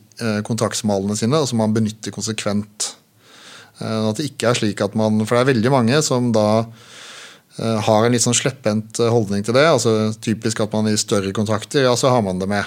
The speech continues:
Men i mindre kontrakter så er det liksom hipp og happ, hipp som happ om det er med eller ikke. Så at man sørger for at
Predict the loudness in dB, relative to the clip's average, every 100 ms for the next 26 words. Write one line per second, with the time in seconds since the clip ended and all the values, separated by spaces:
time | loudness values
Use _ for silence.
0 | -8 -8 -2 0 0 0 -2 -4 -2 -4
1 | -4 -6 -2 0 2 2 -2 -4 -4 -4
2 | -4 -2 -2 -6 -8 -2 -2 -2 -2 -2
3 | -2 -2 0 0 -2 -2 -4 -2 -2 -2
4 | -10 _ -20 -20 -16 -16 -16 -12 -8 -2
5 | 0 2 0 -2